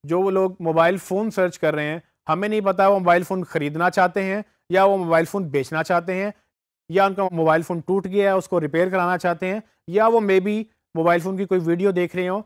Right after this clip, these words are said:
तो हम किसी भी तरह से कोई भी assumption नहीं कर सकते। तो ये कीवर्ड शॉर्ट टेल होने की वजह से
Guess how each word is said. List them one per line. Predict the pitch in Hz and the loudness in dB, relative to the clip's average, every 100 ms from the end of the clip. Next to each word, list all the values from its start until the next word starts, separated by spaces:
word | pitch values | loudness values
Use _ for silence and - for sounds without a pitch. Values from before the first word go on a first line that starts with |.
| _ _ _ | _ _ _
तो | |
हम | 196 196 214 | 0 0 -2
किसी | - 226 - | -6 -6 -2
भी | 226 | -4
तरह | 208 196 196 | 0 0 2
से | 208 | -2
कोई | 202 190 | 0 0
भी | 190 196 | 2 0
assumption | 170 160 156 | 0 -2 -2
नहीं | 170 151 175 | -4 -4 -2
कर | 180 | -4
सकते। | 165 165 - 208 | -2 -4 -2 -6
तो | _ _ - | _ _ -6
ये | 202 | -6
कीवर्ड | 214 208 208 226 | -4 -2 0 0
शॉर्ट | - 185 - | 2 0 2
टेल | 226 | -2
होने | 196 190 | 0 -2
की | 180 | -2
वजह | 185 170 | -2 0
से | 170 196 | -2 -4